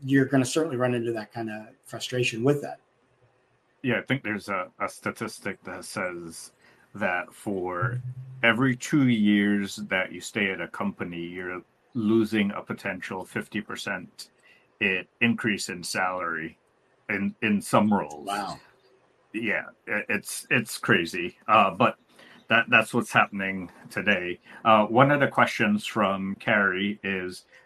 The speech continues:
Speaker 2: "How can I find apprenticeships? I'm not in college, and I've been taking free classes online to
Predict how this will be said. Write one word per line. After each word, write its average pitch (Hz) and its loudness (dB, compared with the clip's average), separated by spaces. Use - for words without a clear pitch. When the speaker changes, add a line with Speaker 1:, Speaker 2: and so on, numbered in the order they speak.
Speaker 2:
"How 139 4
can 143 0
I 139 2
find 117 2
apprenticeships? - -6
I'm 104 2
not 110 2
in 139 -2
college, 92 -2
and 98 -6
I've 92 -6
been 101 -6
taking 107 -4
free 110 -4
classes 101 -4
online 90 -6
to 87 -8